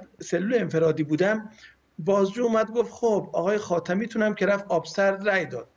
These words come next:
موسوی خوئینی ها هم رأی داد، فلانی هم رأی داد." یعنی وضعیت این است که آخرش این شد، علیرغم اینکه هم بهترین تحریم سال نود بود، قوی‌ترین تحریم که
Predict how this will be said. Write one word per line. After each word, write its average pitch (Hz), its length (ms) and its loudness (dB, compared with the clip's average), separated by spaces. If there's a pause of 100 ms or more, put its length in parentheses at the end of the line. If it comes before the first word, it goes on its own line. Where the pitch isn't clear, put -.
(300)
موسوی 170 460 -2
خوئینی 180 360 -2
ها 185 220 2
هم 208 100 0
رأی 196 280 0
داد، 131 240 -10 (240)
فلانی 202 480 2
هم 226 160 2
رأی 233 200 2
داد." 240 180 2 (500)
یعنی 247 180 -4
وضعیت 226 560 0
این 240 120 -2
است 233 140 -4
که - 60 -8
آخرش 220 460 -4
این 233 80 0
شد، 185 300 -2
علیرغم 202 420 0
اینکه 165 380 0 (400)
هم 196 200 -4
بهترین 180 500 2
تحریم 185 340 0
سال 214 200 0
نود 147 400 0
بود، - 120 -20 (360)
قوی‌ترین 170 560 0
تحریم 180 360 0
که 190 280 0